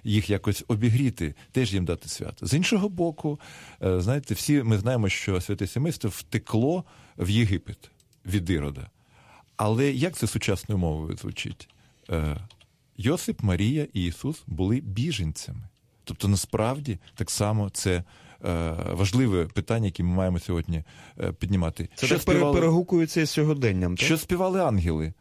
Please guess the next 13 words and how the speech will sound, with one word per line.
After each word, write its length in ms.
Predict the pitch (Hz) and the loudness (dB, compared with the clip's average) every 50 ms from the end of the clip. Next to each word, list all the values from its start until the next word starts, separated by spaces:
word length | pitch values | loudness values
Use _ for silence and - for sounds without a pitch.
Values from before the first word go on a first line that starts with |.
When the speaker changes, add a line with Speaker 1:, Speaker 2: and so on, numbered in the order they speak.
| _ _ | _ _
Speaker 1:
«Слава 480 | - - - 123 139 156 147 127 120 | -10 -4 -2 0 0 2 2 2 2
вишніх 560 | 104 98 113 127 113 - - 110 95 87 85 | 2 2 2 2 2 0 0 0 0 0 0
Богові 580 | 78 76 90 85 90 90 110 127 147 190 202 202 - _ _ - | 0 0 0 0 2 0 0 -2 -2 -4 -6 -8 -10 _ _ -4
і 80 | 113 | 0
на 140 | 95 95 92 | 2 2 2
землі 380 | 80 92 90 92 95 104 113 113 | 2 2 2 2 2 2 2 4
мир». 440 | 113 113 120 120 104 87 67 - - _ _ _ _ _ _ _ _ | 4 4 4 4 4 2 0 -6 -12 _ _ _ _ _ _ _ _
Для 180 | 113 90 90 85 | -4 -2 0 2
нас 180 | 82 87 85 | 2 0 -2
слово 300 | - - 113 127 139 156 | -2 -4 -4 -2 -2 0
«мир» 200 | 143 110 104 98 | 0 0 0 0
дуже 240 | 98 117 131 143 147 | -2 -4 -4 -4 -4
важливо. 480 | 135 139 117 - - 82 76 69 69 | -6 -6 -8 -8 -8 -8 -8 -8 -8